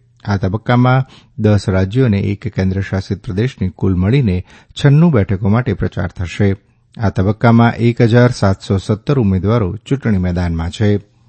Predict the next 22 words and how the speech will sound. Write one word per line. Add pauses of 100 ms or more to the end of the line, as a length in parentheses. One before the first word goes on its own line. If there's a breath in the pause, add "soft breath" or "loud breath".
(500 soft breath)
દરમિયાન
પ્રધાનમંત્રી
મોદી
આજે
ઓડિશા
અને
ઝારખંડમાં
ચૂંટણી
પ્રચાર
કરશે. (300)
ઓડિશામાં
તેઓ (360 loud breath)
કાંધમલ, (300)
બાલાંગીર
અને (260 soft breath)
બરગાહ
સંસદીય
મત
વિસ્તારો
માટે
પ્રચાર
કરશે.